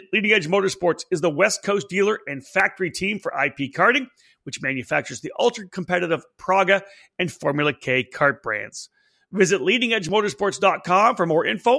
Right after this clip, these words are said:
or find them on Facebook and Instagram. At Leading Edge Motorsports, winning never gets old. All right, David Cole, you and I, uh, hitting the, the airport on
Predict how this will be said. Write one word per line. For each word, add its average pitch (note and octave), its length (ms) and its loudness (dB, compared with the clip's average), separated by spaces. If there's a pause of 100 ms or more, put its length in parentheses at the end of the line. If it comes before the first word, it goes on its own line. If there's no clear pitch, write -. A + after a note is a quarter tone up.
(100)
or D#3 80 -2
find A#3+ 340 0
them D3+ 180 -4 (300)
on E3 100 -6
Facebook F#3 560 -2 (460)
and D3+ 220 -6
Instagram. A#2+ 600 -6 (200)
At G3 120 2
Leading B3+ 240 2
Edge G3 160 2
Motorsports, E3+ 720 0 (180)
winning F3+ 540 2
never D3+ 340 0
gets A#2 180 -8
old. B2 300 -2 (1200)
All G#3 80 4
right, A3+ 160 8
David G3 300 4
Cole, G3 420 4 (340)
you E3 200 0
and F3 100 2
I, E3 300 6
uh, D#3+ 300 6 (340)
hitting F3+ 260 -2
the, F#3 320 4
the D#3+ 140 4
airport F#3 440 2
on D3 280 -4